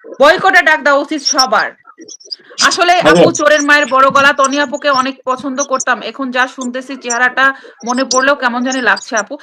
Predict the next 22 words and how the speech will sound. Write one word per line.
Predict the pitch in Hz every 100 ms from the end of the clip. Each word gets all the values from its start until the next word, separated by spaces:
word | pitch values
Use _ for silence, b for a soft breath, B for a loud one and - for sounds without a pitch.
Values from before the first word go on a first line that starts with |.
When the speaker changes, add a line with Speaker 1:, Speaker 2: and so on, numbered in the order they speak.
| B -
Speaker 1:
আপু | 370
শুনতে | 480 - 330 392
হবে | 403 349
না, | 285
তোর | 285 302
মুখের | 311 381 339
দিক | 359
তাকাইলেই | 359 359 370 359
তো | 330
ঘৃণা | 240 247 254
লাগে। | 247 196 131 175 -
মুখটা | 247 302 381
তো | 392
পাঙ্গাস | 370 339 370 370
মাছ | 330 339
মা-, | 302 277 226 233 226 226
মাছের | 233 254 285 247
মতো, | 233 214 175 160 - B B B B -
সার্জারি | 302 311 339 330 339
ফিলার | - 311 320 320
করে | 311 320
টোরে | 320 311 294